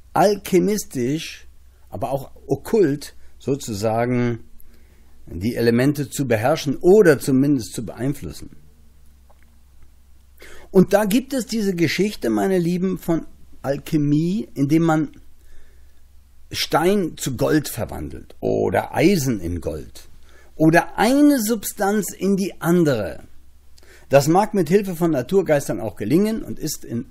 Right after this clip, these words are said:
atlantischen Zeiten auch gelungen, wurde missbraucht und so weiter, ist alles im Buch des Lichts. Aber was ist die viel wichtigere Bedeutung für uns jetzt in diesem Leben? Es ist die Transformation des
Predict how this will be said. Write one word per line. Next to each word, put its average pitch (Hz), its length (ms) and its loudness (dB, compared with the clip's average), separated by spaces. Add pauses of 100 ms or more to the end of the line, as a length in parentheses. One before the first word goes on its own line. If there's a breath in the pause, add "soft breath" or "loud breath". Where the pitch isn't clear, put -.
(140)
atlantischen 123 560 -6
Zeiten 113 320 -6
auch 101 180 -12
gelungen, 156 420 2
wurde 147 220 0
missbraucht 123 640 -4
und 95 160 -8
so 104 100 -6
weiter, 160 400 0
ist - 160 -16
alles 117 240 -6
im 123 80 -6
Buch 117 140 -8
des 127 160 -10
Lichts. 165 320 -2 (800 soft breath)
Aber 151 440 2 (120)
was 226 240 -2 (120)
ist 170 280 -6
die 170 120 -2
viel 175 480 -4
wichtigere 165 600 -4
Bedeutung 143 760 -2
für 180 220 -2
uns 240 400 0
jetzt 165 180 -2
in 156 120 -2
diesem 190 320 -2
Leben? 175 520 -4 (1700 soft breath)
Es 185 240 4
ist 254 380 -2
die 196 160 -2
Transformation 202 1400 0
des 165 200 0